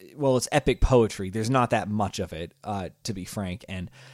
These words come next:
it, it's unique in that aspect, and it's definitely, like, this amazing view of, um, what that looked like in our,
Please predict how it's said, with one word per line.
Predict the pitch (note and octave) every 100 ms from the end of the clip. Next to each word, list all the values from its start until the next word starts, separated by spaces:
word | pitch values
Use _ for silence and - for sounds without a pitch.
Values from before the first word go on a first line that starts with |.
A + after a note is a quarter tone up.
| - -
it, | A2 -
it's | B2+ -
unique | B2 A#2 B2 A#2
in | A2+
that | G#2+ F#2
aspect, | G2+ F#2+ - G2+ - A#2
and | A2
it's | G#2 - - _ - B2
definitely, | C3+ C3 C#3+ A#2+
like, | G#2+ G2
this | G#2 F2+ - - _ -
amazing | A2 A2+ A#2+ A#2+ A2 A2+ G#2
view | G2 G#2 F#2+ F2+ - _ - _ -
of, | G#2+ G2+ F#2 - -
um, | G2+ F#2 F2 E2+ D#2+ - - _ _ _ _ _ _ - - - -
what | B2+ B2+ C3
that | C3+ F#2
looked | B2 A2+
like | A2+ G#2
in | A2
our, | G#2 G2+